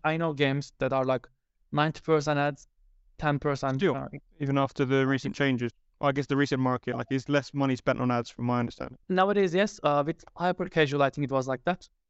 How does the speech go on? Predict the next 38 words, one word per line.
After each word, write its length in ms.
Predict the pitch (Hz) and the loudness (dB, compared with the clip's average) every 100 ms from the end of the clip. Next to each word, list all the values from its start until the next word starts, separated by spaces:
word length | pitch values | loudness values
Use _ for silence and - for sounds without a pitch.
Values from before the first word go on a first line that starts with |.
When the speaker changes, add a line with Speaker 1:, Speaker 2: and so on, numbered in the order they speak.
| _ | _
Speaker 1:
Uh, 320 | 147 139 135 135 | -4 -2 0 0
with 220 | 151 - | -2 -2
casual 320 | - 190 170 | 2 4 2
games, 420 | 139 135 147 - - _ - | 2 0 0 -8 -20 _ -8
which 240 | 143 - | -8 -4
I 100 | 143 | -4
know 120 | 139 135 | -2 0
better, 420 | 143 156 180 - _ _ _ _ _ _ - | 0 0 -2 -4 _ _ _ _ _ _ 2
I 80 | 147 | 4
would 160 | 151 | 4
say, 320 | - 147 143 113 _ _ _ - | 4 4 4 -2 _ _ _ -6
uh, 300 | 143 135 - - _ _ _ _ _ | -2 -2 -6 -12 _ _ _ _ _
a 120 | - 143 | -2 2
very, 260 | 165 160 | 4 4
like, 320 | 135 127 135 | 2 -2 -2
big 100 | 135 | -2
majority 520 | 139 143 135 135 127 135 | 0 0 0 -2 -4 -6
of 180 | 131 - | -8 -6
the 80 | 147 | -2
income 300 | 135 139 131 | -2 -2 -4
is 200 | 135 - _ _ | -6 -14 _ _
from, 300 | - 139 127 - - | -6 -4 -4 -10 -10
uh, 260 | 135 127 123 | -6 -6 -4
in-app 220 | 147 139 | 0 0
purchases, 500 | - 131 - 139 - - _ - | 0 -6 -4 -8 -8 -16 _ -4
and 200 | 143 139 | -2 2
revenue, 320 | 147 147 135 _ _ | 2 2 -2 _ _
in-app 260 | 151 151 - _ _ _ _ _ _ _ - | -2 -2 -4 _ _ _ _ _ _ _ 0
ad 260 | 160 160 147 | 2 2 2
revenue 380 | 160 156 147 | 4 4 2
is 100 | 139 | 0
usually 380 | 135 123 123 127 135 _ _ _ _ _ _ _ | -2 -2 -4 -6 -10 _ _ _ _ _ _ _
the 80 | - | -4
minority. 580 | 139 135 123 123 - - _ _ | 0 0 -2 -8 -12 -18 _ _
Speaker 2:
It's 100 | - | -4
like 100 | 175 | -4
YouTube 320 | 143 151 147 | -2 0 0
influencers. 640 | 139 147 - 123 113 117 | 0 -2 0 -2 -2 -12